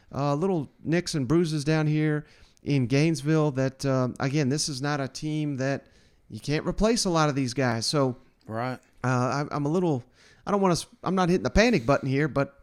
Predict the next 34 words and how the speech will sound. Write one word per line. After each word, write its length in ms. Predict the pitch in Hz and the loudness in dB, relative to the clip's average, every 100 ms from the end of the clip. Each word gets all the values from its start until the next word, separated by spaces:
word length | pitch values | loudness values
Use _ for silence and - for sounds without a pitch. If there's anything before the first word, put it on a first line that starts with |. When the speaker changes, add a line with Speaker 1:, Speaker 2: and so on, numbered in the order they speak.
| - - | -16 0
Speaker 1:
little 180 | 220 226 | 2 4
concerned 500 | 180 - 196 170 131 | 2 2 2 4 0
when 80 | |
we 60 | 139 | 0
got 160 | 143 135 | -2 -2
some 120 | 120 | -6
star 320 | - 156 147 | 0 4 4
players 440 | - 143 143 127 127 | 4 2 2 2 0
here 180 | 135 | 0
that 100 | 123 | 0
are 60 | 117 | 0
banged 300 | 143 143 135 | 0 0 0
up 140 | 135 | -2
in 100 | 120 | -2
Gainesville. 420 | 117 139 107 110 110 | -2 -2 -2 -4 -4
You 100 | 117 | -4
know 80 | |
what? 120 | 139 - _ _ _ - | -4 -6 _ _ _ -12
Speaker 2:
Yeah, 520 | 196 202 196 190 180 | -4 0 2 2 0
I, 140 | 160 | -2
I, 40 | 160 | -4
and 480 | 127 170 127 151 151 | -4 -10 -8 -6 -6
you're 100 | 160 | -4
gonna 160 | 180 | -2
hear 180 | 151 180 | -2 -4
him 80 | 151 | -4
talk 400 | 151 143 139 - | 0 2 2 0
here 160 | 127 113 | -6 -4
in 60 | |
a 40 | 110 | -6
minute. 380 | 117 110 110 | -6 -6 -6
It 180 | 110 117 | -6 -6
was, 300 | 113 127 110 | -6 -10 -8
uh, 160 | 127 | -10